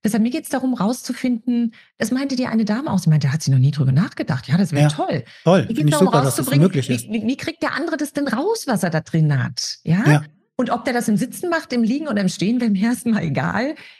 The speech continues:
Speaker 2: Hm.
Speaker 1: Ich würd eine Lösung finden, wie wir's dann machen. Aber erstmal
Speaker 2: Super.
Speaker 1: das rauszuspüren, was braucht denn der da jetzt gerade, das find ich ganz schön,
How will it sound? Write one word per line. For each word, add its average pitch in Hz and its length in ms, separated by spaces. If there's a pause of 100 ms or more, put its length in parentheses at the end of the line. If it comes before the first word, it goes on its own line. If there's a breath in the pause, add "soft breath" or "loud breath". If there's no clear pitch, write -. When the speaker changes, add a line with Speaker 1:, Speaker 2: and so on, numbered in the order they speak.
(220 loud breath)
Speaker 2:
Hm. 120 120
Speaker 1:
Ich 113 140
würd 330 140
eine 294 140
Lösung 277 220
finden, 247 280
wie 233 100
wir's 226 140
dann 190 180
machen. 185 380 (380)
Aber - 200
erstmal 240 300
Speaker 2:
Super. 233 80
Speaker 1:
das 208 80
rauszuspüren, 262 680
was 220 120
braucht 247 340
denn 226 80
der 123 140
da 127 80
jetzt 120 240
gerade, 151 600 (500 loud breath)
das - 360
find 214 360
ich - 220
ganz 175 240
schön, 139 600